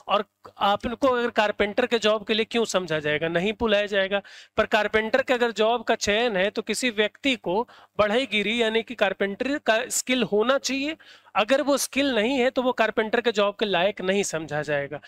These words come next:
So नियोजिता इसकी क्या होगी कि वो स्किल जिसके कारण उसके चयन किया जाता है, और नियोजन होगा कुछ स्किल के आधार पर उसको चयन करके नौकरी दिया जाता है।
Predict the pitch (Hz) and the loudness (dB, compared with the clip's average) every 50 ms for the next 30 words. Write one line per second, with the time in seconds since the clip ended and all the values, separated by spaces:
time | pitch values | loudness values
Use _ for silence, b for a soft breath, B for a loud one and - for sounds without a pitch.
0 | B B B B - - 233 226 226 226 226 226 233 226 233 240 - - 277 285 | B B B B -2 -2 0 2 2 2 2 2 2 0 -2 -2 0 2 2 2
1 | 285 262 - - - 269 247 - 254 247 247 247 240 233 262 262 - 254 226 202 | 2 0 -2 -4 -4 -4 -2 0 0 0 2 0 0 -2 -2 -4 -4 -4 -2 0
2 | 220 220 202 - - - - 247 277 277 233 233 208 - - 262 277 - 214 214 | 0 0 0 -2 -4 -4 -2 -2 -2 -2 -2 -4 -4 -4 -4 -4 -2 0 0 0
3 | 220 220 214 - - - 202 - - 180 185 208 226 226 - 247 240 247 233 233 | 0 -2 -4 -4 -4 -4 -4 0 0 2 2 0 0 -2 -2 -2 0 0 0 0
4 | 233 - - 262 262 262 B B B B B 202 196 202 214 214 220 226 226 - | -2 -2 -2 -2 -2 -2 B B B B B 0 0 2 2 2 2 2 2 2
5 | 262 269 254 226 220 220 240 247 - - 269 - - 220 - - - 240 254 269 | 0 2 2 2 0 0 0 -2 -2 -4 -6 -6 -4 -4 -4 -2 -2 0 0 0
6 | 247 - 220 202 196 180 175 190 185 - 240 226 208 185 - - - 254 302 285 | 0 0 0 2 2 2 0 0 0 0 0 0 0 0 -2 -2 -2 -2 -2 -2
7 | B B B B _ - - 208 202 220 233 226 - 196 190 - 247 247 226 196 | B B B B _ -2 0 2 2 0 0 0 -2 -2 0 0 -2 0 2 2
8 | 175 160 - - 208 233 214 - 180 165 147 139 147 147 131 131 - - 165 147 | 0 0 0 -2 -2 -2 -2 -4 -4 -4 -4 -4 -6 -6 -10 -10 -10 -12 -12 -12
9 | - | -14